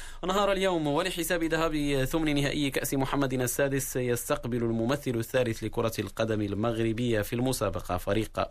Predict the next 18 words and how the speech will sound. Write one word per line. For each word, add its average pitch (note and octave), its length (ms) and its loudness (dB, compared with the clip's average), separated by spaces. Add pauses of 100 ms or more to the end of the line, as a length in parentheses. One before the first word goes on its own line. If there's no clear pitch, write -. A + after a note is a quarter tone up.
(160)
أولمبيك G#2 460 -2
أسفي B2+ 400 2 (440)
يستضيف C#3+ 600 0
خصمه D3+ 520 2
الترجي D3 440 2
التونسي B2+ 600 0 (160)
في - 140 -10
لقاء A#2+ 480 -2
مغربي C3 840 2 (220)
يلعب F2+ 340 -2
خلاله G#2 420 0
الفريق G#2 380 -2
المسفيوي G#2+ 580 0
كامل A2 340 0
أوراقه A2 640 0
لتحقيق C3 540 -2
فوز C3 340 0
يمنحه G2+ 720 -2